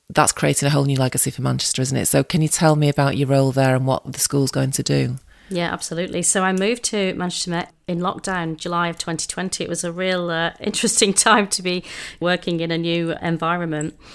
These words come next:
Speaker 2: I'd heard about the, um, soda project, or the School of Digital Arts project, for a while, and I'd wanted to be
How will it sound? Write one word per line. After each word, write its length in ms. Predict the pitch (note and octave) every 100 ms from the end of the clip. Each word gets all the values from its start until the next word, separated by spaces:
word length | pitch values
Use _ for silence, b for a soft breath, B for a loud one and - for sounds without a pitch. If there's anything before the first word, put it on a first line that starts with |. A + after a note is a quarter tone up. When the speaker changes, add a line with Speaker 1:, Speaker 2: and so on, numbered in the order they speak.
| B B B -
Speaker 2:
I'd 160 | G3
heard 280 | - G3+ G#3+
about 340 | C4 C4 C#4 C4+
the, 280 | G3+ F#3+ -
um, 180 | E3 E3
soda 400 | - F#3 F3 F3
project, 580 | G3 F3+ G3+ G#3 - F#3+
or 40 |
the 60 | E3+
School 180 | - F3
of 40 |
Digital 300 | F3 E3+ F3
Arts 100 | E3 -
project, 360 | F3+ - -
for 100 | -
a 60 | E3+
while, 320 | D#3+ E3+ G3
and 80 | G3+
I'd 120 | E3
wanted 260 | F3 E3 -
to 100 | -
be 320 | E3 E3+